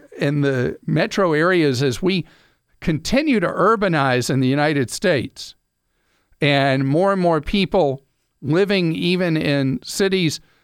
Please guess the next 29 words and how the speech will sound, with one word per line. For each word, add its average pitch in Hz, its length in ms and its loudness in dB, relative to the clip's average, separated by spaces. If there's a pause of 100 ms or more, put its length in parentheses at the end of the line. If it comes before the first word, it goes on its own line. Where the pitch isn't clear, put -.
(140)
that 165 300 -2
were 170 220 0
not 220 340 0
really 180 480 0
thought 170 380 0
of 139 180 2
as 123 140 -2
congested 160 760 -2
metro 139 360 0
areas, 139 480 2
that's 143 240 -2
becoming 151 420 -2
part 151 300 0
of 135 120 -2
your 123 200 0
picture - 420 -2
and 120 100 -4
part 143 200 0
of 131 100 -2
your 113 160 0
life. 151 420 -2 (600)
We've 156 220 0
also 208 340 2
got 160 160 0
to 147 80 2
think 175 280 -4
about 147 380 -2
how 185 320 0
we 160 380 0